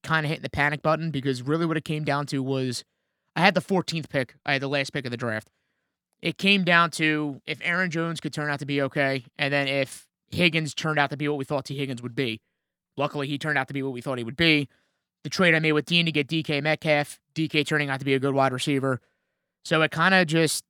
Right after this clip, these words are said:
I got lucky is the way I'm gonna put it in this one. And then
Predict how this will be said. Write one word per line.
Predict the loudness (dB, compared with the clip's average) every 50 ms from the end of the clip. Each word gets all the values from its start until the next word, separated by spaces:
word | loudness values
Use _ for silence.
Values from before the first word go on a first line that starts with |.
| _ _ 2
I | 4 4 4
got | 6 4 2 2 0 -4
lucky | -10 -8 -8 -10 -12 -14 -14 _ _ _ _ _ _ _ _ _ _ -12
is | -12 -12 -8 -4
the | -2 0
way | 2 2 2
I'm | 2 2
gonna | 0 -2 -4 -2
put | -2 0 0 0
it | 0 -2
in | -4 -4 -2
this | -2 -2 -2 -2
one. | -4 -6 -4
And | -4 -2 0 2
then | 4 4 4 2 0 -4 -10